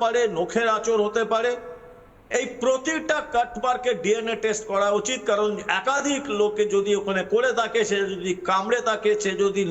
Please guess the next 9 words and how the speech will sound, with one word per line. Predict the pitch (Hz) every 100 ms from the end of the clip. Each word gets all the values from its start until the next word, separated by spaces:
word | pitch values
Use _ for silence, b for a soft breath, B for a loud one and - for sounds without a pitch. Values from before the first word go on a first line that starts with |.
| 160
নখের | 180 202 269 226
আঁচড় | 208 220 202
দিয়ে | 202 196
থাকে, | 185 208 208
সেগুলো | 185 175 196 160
ডিএনএ | 180 180 175
টেস্টে | 160 180 165
আসতো, | 160 233 240 B B
সেগুলো | 180 175